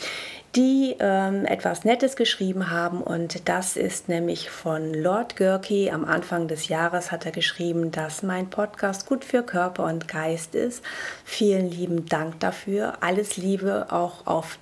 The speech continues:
deinem Weg weiterhin. Und, äh, ja, alles Liebe auch für Sebastian, der im Juli eine Rezension verfasst hat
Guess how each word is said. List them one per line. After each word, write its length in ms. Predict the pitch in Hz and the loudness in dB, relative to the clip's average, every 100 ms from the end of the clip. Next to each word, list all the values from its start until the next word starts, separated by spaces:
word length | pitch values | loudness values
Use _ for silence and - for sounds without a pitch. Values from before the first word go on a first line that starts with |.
| - | 0
deinem 520 | 160 165 185 190 190 | 2 4 0 -2 0
Weg 360 | 180 185 - | 0 0 -4
weiterhin. 720 | 170 165 170 190 175 208 269 339 - - - - - - - | -2 0 0 -2 -2 0 0 -2 -10 -14 -10 -10 -10 -10 4
Und, 460 | 214 196 226 226 - | 4 6 2 0 0
äh, 500 | 202 196 196 196 202 | 0 2 2 0 -2
ja, 440 | 202 175 165 165 | 0 0 -2 -8
alles 400 | - 180 185 185 | -2 0 2 0
Liebe 380 | 180 180 180 - | -2 2 2 4
auch 200 | 170 175 | 2 2
für 220 | - 175 | -2 -2
Sebastian, 920 | 160 160 160 160 165 - 214 208 208 196 | 0 -2 0 0 -2 0 2 2 0 0
der 380 | 214 247 254 | 0 0 0
im 220 | - 220 214 | 2 2 2
Juli 760 | 180 190 226 247 185 180 185 | 0 2 4 4 2 0 0
eine 320 | 170 175 180 | 0 0 0
Rezension 600 | 180 180 185 175 170 175 180 | -2 -2 0 0 0 -2 -2
verfasst 560 | 180 180 180 175 - | -4 -2 -4 -4 -4
hat 240 | 185 185 | -2 -2